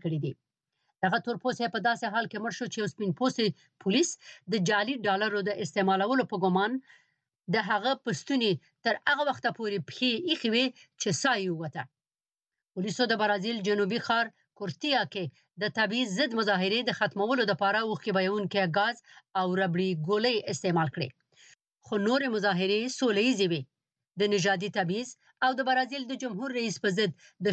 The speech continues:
شعارونو په ورکولو ختمې شوې. د یو ایراني الاصله سویډني ډاکټر ښځې د کرونا ځپلې بندیخانې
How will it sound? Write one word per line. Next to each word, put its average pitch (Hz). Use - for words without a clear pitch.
شعارونو 208
په 202
ورکولو 185
ختمې 175
شوې. 147
د 190
یو 233
ایراني 240
الاصله 302
سویډني 262
ډاکټر 220
ښځې 247
د 233
کرونا 202
ځپلې 240
بندیخانې 196